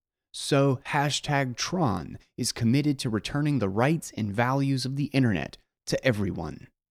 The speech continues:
Followed by a picture of Martin Luther King Junior speaking. It says, "Tron decentralizes the web,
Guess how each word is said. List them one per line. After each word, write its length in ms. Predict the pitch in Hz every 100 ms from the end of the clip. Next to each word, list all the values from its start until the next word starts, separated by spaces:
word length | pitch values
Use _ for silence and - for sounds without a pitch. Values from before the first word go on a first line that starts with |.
| _ _ _ _ _ _ _ _ _
Followed 460 | - 143 147 143 139
by 280 | 117 117 117
a 160 | 85 113
picture 420 | - 147 - 127
of 140 | 101
Martin 480 | 101 101 143 151 135
Luther 320 | 131 127 131
King 340 | - 127 113 98
Junior 540 | 123 127 104 92 90 -
speaking. 720 | - - 165 143 85 - - - _ _ _ _ -
It 140 | 107
says, 260 | 113 101 - _
"Tron 580 | - - 156 107 92 98
decentralizes 1000 | 113 127 - 160 156 131 127 127 123 107
the 100 | 110
web, 480 | 101 117 101 67 98